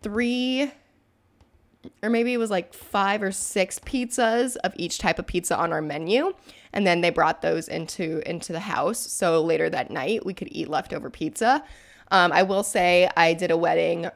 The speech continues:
earlier this year, and the brother of the bride actually has his own food truck,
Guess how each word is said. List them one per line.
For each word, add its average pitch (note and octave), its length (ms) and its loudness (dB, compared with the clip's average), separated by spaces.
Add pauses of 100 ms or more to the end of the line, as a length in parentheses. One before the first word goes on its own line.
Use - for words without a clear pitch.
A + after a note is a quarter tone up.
earlier C#4 320 2
this C4 240 0
year, F#3+ 460 4 (100)
and E3+ 560 0 (120)
the G3 160 -2
brother F#3 500 4
of E3+ 380 2
the F3 120 -4
bride F#3 680 4
actually - 320 -4
has F3+ 280 -2
his B3 240 -2
own E3 400 -2
food E3+ 320 -4
truck, - 340 -4